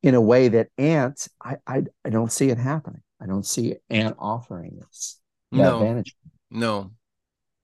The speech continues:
Speaker 2: But again, I think that just because you can't find it doesn't mean it's not a question worth asking. And it doesn't mean
Speaker 1: Oh,
Speaker 2: it's
Speaker 1: no,
Speaker 2: not a
Speaker 1: of course
Speaker 2: question
Speaker 1: not.
Speaker 2: that
Speaker 1: Of course
Speaker 2: doesn't
Speaker 1: not.
Speaker 2: happen.
Speaker 1: Absolutely not. Absolutely
Speaker 2: Um,
Speaker 1: not.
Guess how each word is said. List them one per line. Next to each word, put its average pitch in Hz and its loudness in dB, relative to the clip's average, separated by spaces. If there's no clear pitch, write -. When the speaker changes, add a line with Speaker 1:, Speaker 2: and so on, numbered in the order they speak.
Speaker 2:
But 147 2
again, 113 -2
I 101 -6
think 113 -6
that 95 -10
just - -8
because 90 -10
you 85 -14
can't 90 -10
find 98 -8
it - -16
doesn't 95 -6
mean 90 -12
it's 85 -18
not 80 -12
a 80 -16
question 80 -14
worth 78 -18
asking. 80 -14
And - -20
it 85 -20
doesn't 87 -16
mean - -20
Speaker 1:
Oh, 247 8
Speaker 2:
it's 160 4
Speaker 1:
no, 214 6
Speaker 2:
not 170 8
a - 8
Speaker 1:
of 139 0
course - -2
Speaker 2:
question 120 -2
Speaker 1:
not. 87 -8
Speaker 2:
that - -8
Speaker 1:
Of 117 4
course 123 2
Speaker 2:
doesn't 92 -4
Speaker 1:
not. 90 -6
Speaker 2:
happen. 123 2
Speaker 1:
Absolutely 170 2
not. 80 -4
Absolutely 110 -2
Speaker 2:
Um, 95 -2
Speaker 1:
not. 80 -10